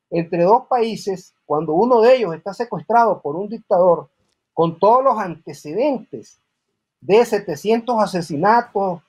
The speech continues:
de, de más de ciento cincuenta mil, este, este, exiliados y de todo lo que ya sabemos, que no quiero repetir,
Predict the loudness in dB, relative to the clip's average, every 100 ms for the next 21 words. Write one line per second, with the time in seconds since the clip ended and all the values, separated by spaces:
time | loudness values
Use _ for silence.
0 | _ _ -6 0 0 2 2 2 2 2
1 | 0 0 -2 -4 -2 -4 -2 0 0 0
2 | 0 -2 -4 0 0 0 2 2 0 2
3 | 2 2 0 -2 0 2 4 6 6 2
4 | 0 0 0 2 4 4 2 -2 -4 -2
5 | 0 0 -2 -6 -10 -2 0 2 0 -2
6 | -2 -4